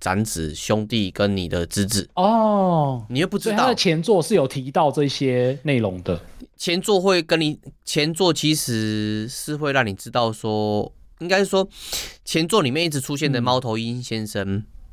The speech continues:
Speaker 2: 嗯哼。
Speaker 1: 这一，天堂岛就是跟你交代为什么会有猫头鹰先生。
Speaker 2: 哦。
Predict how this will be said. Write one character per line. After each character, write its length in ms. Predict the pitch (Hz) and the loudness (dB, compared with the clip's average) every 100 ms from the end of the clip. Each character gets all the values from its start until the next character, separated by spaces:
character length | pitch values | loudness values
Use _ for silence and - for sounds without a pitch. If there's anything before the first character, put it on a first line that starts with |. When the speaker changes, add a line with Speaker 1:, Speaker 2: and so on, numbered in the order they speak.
| - - - - - - _ | -20 -18 -18 -18 -18 -20 _
Speaker 2:
嗯 140 | 127 | 2
哼。 240 | 117 117 104 - - | 4 2 0 -10 -20
Speaker 1:
这 180 | - 156 | -4 -2
一， 140 | 147 107 - - | -2 -6 -18 -10
天 160 | - 147 | -2 2
堂 140 | 139 | 2
岛 160 | 127 101 | 2 0
就 80 | 113 | 0
是 220 | 120 117 | -2 -2
跟 160 | 120 | 0
你 100 | 113 | -2
交 180 | 95 101 | 0 -2
代 160 | 104 101 - | 0 -2 0
为 120 | 127 | 0
什 140 | 113 92 | 0 0
么 60 | |
会 80 | 107 | 0
有 60 | 95 | 0
猫 140 | 95 | 0
头 160 | 98 90 | -2 -6
鹰 140 | 90 | -6
先 220 | 90 85 | -8 -8
生。 260 | 85 82 101 - - - _ _ | -6 -6 -8 -12 -20 -20 _ _
Speaker 2:
哦。 1200 | 156 156 160 165 160 156 143 135 127 117 107 | 2 4 4 4 4 4 2 -2 -4 -2 -4